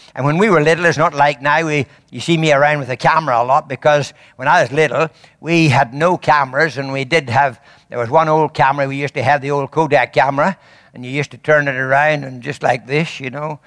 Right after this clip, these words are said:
Most of you would not know what that even looked like. And you just wound it around and around to get some pictures.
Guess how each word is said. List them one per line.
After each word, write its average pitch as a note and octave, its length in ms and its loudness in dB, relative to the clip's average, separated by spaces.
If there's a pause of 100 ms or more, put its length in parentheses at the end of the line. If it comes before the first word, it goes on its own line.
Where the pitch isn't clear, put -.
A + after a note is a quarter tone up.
(280)
Most C3+ 260 -14
of C3 80 -16
you D3 180 -2
would B2 160 -4
not C3 180 -4
know C#3+ 120 -4
what A#2+ 180 -6
that C#3 180 2
even B2+ 280 -8
looked C#3 200 -10
like. B2 260 -4 (600)
And C#3 140 -4
you D3 80 0
just C#3 240 0
wound C#3+ 320 0
it C3+ 80 -4
around C#3 420 0
and C#3+ 120 0
around C#3 340 0
to C3 60 -4
get C3+ 240 -8
some A#2+ 100 -12
pictures. C3+ 380 -6